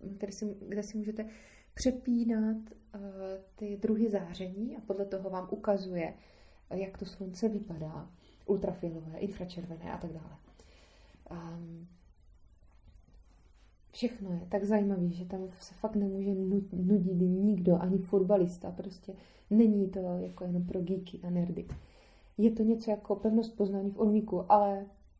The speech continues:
ale ve srovnání s tímhle to je úplně slabý odvar v tom Olmíku. Takže pokračujete výše a jste v obrovském prostoru,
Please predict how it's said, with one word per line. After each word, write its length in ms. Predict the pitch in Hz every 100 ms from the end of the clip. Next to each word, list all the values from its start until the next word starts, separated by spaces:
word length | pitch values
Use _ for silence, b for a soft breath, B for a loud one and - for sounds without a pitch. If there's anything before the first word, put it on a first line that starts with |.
| - - b b b b b b b -
ale 180 | 233
ve 100 | 240
srovnání 420 | 233 240 226 220 220
s 140 | -
tímhle 320 | 202 185 196
to 100 | 190
je 40 | 190
úplně 240 | - 180
slabý 280 | 180 185 175
odvar 360 | 190 170 180 180 - b b b b
v 200 | - -
tom 120 | 185
Olmíku. 360 | 190 185 180 - - b b b b b b b b b b b - - 254
Takže 220 | 190 185
pokračujete 600 | 180 269 311 311 339 330
výše 480 | 175 165 - 170 233 349 - 381 _
a 100 | -
jste 200 | - -
v 80 | 220
obrovském 520 | - 214 247 262 -
prostoru, 640 | 330 220 - - 165 160 240